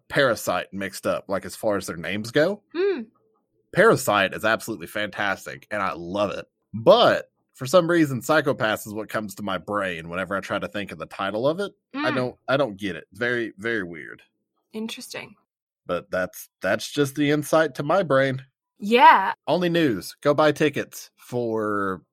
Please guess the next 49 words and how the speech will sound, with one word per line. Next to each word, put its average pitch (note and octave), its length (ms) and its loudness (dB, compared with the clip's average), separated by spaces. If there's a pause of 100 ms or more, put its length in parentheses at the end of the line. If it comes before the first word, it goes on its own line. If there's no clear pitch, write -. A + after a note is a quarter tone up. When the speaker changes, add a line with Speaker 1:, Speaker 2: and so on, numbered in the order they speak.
(120)
Speaker 1:
Sword C#3+ 240 2
Art B2+ 160 4
Online A2+ 500 0
for G#2 140 -8
Progressive. G2 600 -4
Go A#2 140 -4
see A2+ 240 -4
it. C#2 120 -8 (300)
Speaker 2:
Yes. A2 100 2
Speaker 1:
Everyone. F#2+ 400 -4 (100)
Highly A#2 240 0
recommend A2+ 380 -4
it. - 80 -18
It's - 120 -14
gonna A2+ 160 -4
be G#2 100 -6
good. F#2+ 280 -8
I'm - 80 -18
so F#2+ 200 -4
excited. G2 480 -4 (380)
Get G#2+ 120 -6
to - 40 -20
go G#2+ 100 -4
see A#2 160 -4
it - 100 -8
Friday. A#2 540 -2
I'm G2+ 160 -6
pumped. G2 360 -6 (440)
Speaker 2:
And B3 380 -2
I C4 120 2
will C#4+ 200 -2
also C#4 380 -6
just C#4 400 -8
quickly A#3 320 -12
say G3+ 460 -6 (120)
that F#3+ 420 -2
the G#3 160 -12
twins, C#4+ 720 -6
well, A3+ 180 2
one A#3+ 220 2
of A#3 100 -2
the A3+ 80 -4
twins, G3+ 380 -8
singular C#4 460 -2
twin, G3+ 420 -4 (400)
gave A#3+ 260 0
me A#3 320 -4
a A3+ 180 0
review B3 920 -6